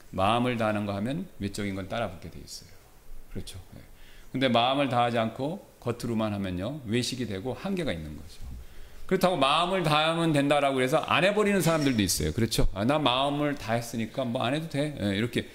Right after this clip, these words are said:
그게 이제 반율법주의인데, 그렇게 하-, 근데 예수님이 그것도 안 된다 그런 거죠. 예, 마음 다한다고 하면 열매가,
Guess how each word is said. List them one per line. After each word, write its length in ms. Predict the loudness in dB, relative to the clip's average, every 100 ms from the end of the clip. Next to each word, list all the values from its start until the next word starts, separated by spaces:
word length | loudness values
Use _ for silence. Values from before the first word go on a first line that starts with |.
| -6
그게 120 | 0
이제 100 | 2
반율법주의인데, 1200 | 4 2 2 2 2 2 2 4 4 4 2 -2 -12 0
그렇게 260 | 2 4 2
하-, 200 | 0 0
근데 280 | 2 4 4
예수님이 340 | 4 2 2
그것도 340 | 4 2 4
안 120 | 2 4
된다 240 | 4 4
그런 180 | 4 4
거죠. 320 | 4 2 2 2
예, 100 | 4
마음 340 | 4 4 2
다한다고 440 | 2 4 2 2
하면 260 | 2 2 2
열매가, 340 | 2 4 2